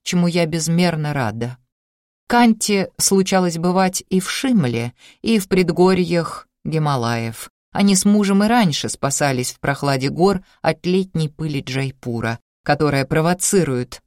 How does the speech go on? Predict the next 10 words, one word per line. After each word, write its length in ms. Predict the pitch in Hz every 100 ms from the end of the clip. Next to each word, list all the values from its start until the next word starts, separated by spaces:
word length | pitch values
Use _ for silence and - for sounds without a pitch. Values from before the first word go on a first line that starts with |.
| _
астму 520 | 170 156 - - 123
Канты. 580 | - 113 104 - - 127 - _ _ _ _ -
Несколько 540 | 220 220 - 196 202
раз 220 | 202 196
в 40 | 196
месяц 420 | 233 269 - -
Канту 600 | - 226 247 233 220 208
будет 320 | - 208 220 202
навещать 460 | 180 - 185 190
муж, 560 | 139 143 139 - -